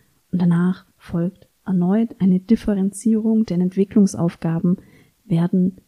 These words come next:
jedem Paar immer wieder geschenkt. Immer wieder gibt es die Chance auf diese Entwicklung. Was für dich allgemein hilfreich ist, um diese Entwicklungsaufgaben gut und bestmöglich zu nehmen,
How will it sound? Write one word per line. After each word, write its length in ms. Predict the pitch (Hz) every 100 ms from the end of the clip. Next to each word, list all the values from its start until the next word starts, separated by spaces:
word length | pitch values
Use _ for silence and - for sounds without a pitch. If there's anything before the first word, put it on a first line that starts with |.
| _
jedem 400 | 196 202 226 220
Paar 460 | - 180 180 - _
immer 280 | 202 214 214
wieder 240 | 190 190 196
geschenkt. 640 | 185 - 170 170 185 - - _ -
Immer 300 | 208 214 202
wieder 420 | 185 180 180 196 _ _
gibt 200 | - 175
es 100 | 175
die 100 | -
Chance 520 | - 165 165 - - - _
auf 220 | 180 175
diese 320 | - - 165
Entwicklung. 520 | 214 214 160 - - - _ _ _ _ - _ _ _ _ _ _ _ _ -
Was 340 | 214 - -
für 140 | - 208
dich 380 | 262 262 -
allgemein 420 | 220 233 233 202 196
hilfreich 480 | 208 214 - 180
ist, 180 | - 185
um 180 | - 240
diese 320 | 233 220 220
Entwicklungsaufgaben 1400 | - 190 240 277 302 226 - - 170 - 170 165 170 190 -
gut 300 | 285 311 -
und 160 | 196
bestmöglich 960 | 240 254 - - 233 254 269 220 208 -
zu 140 | -
nehmen, 520 | 190 214 233 180 226